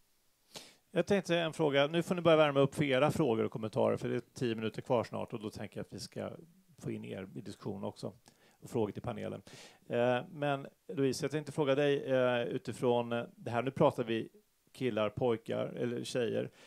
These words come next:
flickor. Och då, det intressanta är ju att man är väldigt tydlig med att beskriva att man inte gillar det här med att dras över en kam på något sätt.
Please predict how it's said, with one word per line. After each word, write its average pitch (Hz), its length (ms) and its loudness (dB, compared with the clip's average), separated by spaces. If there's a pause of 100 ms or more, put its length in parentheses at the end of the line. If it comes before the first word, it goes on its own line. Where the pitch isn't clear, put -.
(160)
flickor. - 380 2
Och 151 140 2
då, 151 200 8
det 151 200 -2
intressanta 160 640 -2
är 131 60 6
ju 117 120 4
att 117 180 2
man 127 180 -4
är 127 60 -2
väldigt 123 220 0
tydlig 117 200 0
med 117 80 0
att - 140 -8
beskriva 117 320 -2
att 113 60 -4
man 120 140 -6
inte 123 220 -6
gillar 139 360 0
det 160 60 2
här 135 60 0
med 117 100 0
att 113 100 -6
dras 113 300 2
över 113 180 2
en 107 240 -4
kam 104 420 -4
på - 100 -10
något 104 300 -4
sätt. - 380 -6